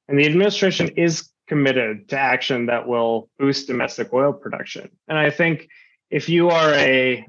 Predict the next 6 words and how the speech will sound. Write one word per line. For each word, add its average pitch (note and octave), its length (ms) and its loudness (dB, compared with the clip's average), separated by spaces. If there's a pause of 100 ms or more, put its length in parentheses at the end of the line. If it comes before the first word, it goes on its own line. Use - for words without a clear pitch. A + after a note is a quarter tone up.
creative D#3+ 540 2
and B2 260 -2
a - 80 -8
pragmatic C3+ 760 0 (600)
oil C#3 280 0
producer, F#3 600 -2